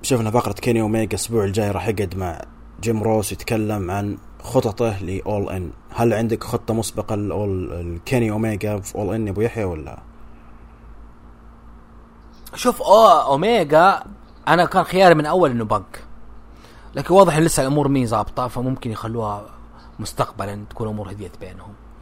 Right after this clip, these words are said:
Speaker 2: كنت أتمنى إنه يكون في مباراة مع تاكيشتا، إنه في عداوة مع تاكيشتا من شهر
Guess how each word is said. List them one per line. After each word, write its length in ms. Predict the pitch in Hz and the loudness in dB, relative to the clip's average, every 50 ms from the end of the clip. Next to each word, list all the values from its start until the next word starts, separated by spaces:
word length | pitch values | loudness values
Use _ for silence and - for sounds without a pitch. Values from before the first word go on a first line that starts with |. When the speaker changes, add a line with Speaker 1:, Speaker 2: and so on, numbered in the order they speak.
| 90 90 - - - - - - - - - - - - | -16 -16 -16 -18 -20 -20 -20 -20 -20 -20 -20 -16 -12 -10
Speaker 2:
كنت 140 | - - - | -8 -8 -6
أتمنى 280 | 131 170 220 226 220 | -2 0 2 4 4
إنه 120 | 202 180 165 | 4 4 2
يكون 260 | 151 - 190 185 165 | 2 2 2 0 0
في 420 | - 180 185 185 165 151 139 131 | 0 0 0 2 2 2 2 0
مباراة 280 | 120 123 117 135 143 143 | 0 0 2 4 4 4
مع 140 | 135 123 123 | 4 2 0
تاكيشتا، 460 | - 110 104 - 120 113 - - 107 | -2 -4 -6 -6 -6 -8 -6 -6 -6
إنه 120 | 104 104 | -6 -6
في 160 | 104 - 151 139 | -4 -4 -4 -2
عداوة 260 | 120 131 143 156 143 | -2 0 0 0 0
مع 140 | 123 107 113 | 0 -2 -4
تاكيشتا 400 | - 117 - 165 156 - - 117 | -6 -10 -8 -10 -10 -8 -8 -10
من 80 | 117 | -10
شهر 360 | 107 - 139 135 127 - - | -8 -8 -6 -6 -6 -8 -10